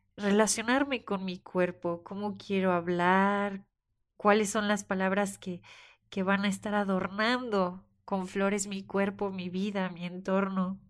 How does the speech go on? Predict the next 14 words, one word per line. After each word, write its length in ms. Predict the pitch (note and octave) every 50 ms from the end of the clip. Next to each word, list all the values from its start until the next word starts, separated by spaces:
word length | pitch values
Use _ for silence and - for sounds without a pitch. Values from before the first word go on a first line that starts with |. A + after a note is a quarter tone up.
| _ _ _
Sí, 360 | - - - A#3+ C#4 D4 D4
es 160 | C4+ B3+ -
como 320 | - - B3 A#3+ B3 A#3 A#3
un 140 | A3+ A3
periodo 460 | A3+ B3 A#3+ A#3 A#3 A#3+ A#3+ A#3+ A#3 A#3
para 280 | - G#3 G3+ G3+ G3+
hacer 260 | G3 G3 - - A3+
ese 220 | A3+ A3+ G3+ A3+ G#3
shift, 460 | - - - A#3 C4 C4+ C4+ - -
ese 340 | G#3+ G#3 - - A#3+ - -
cambio. 560 | - G3+ F#3+ G3 A#3+ B3 A#3 G#3+ G3+ G3+ - _ _ _ _ _
Y 480 | - G3+ A#3+ B3+ B3+ B3 B3+ B3+ B3 - -
otra 280 | B3 C#4+ C#4+ D4+ D#4+
pregunta, 640 | - E4 E4+ E4 F4 F4+ E4+ C#4+ A#3+ G#3 F#3+ F#3 G3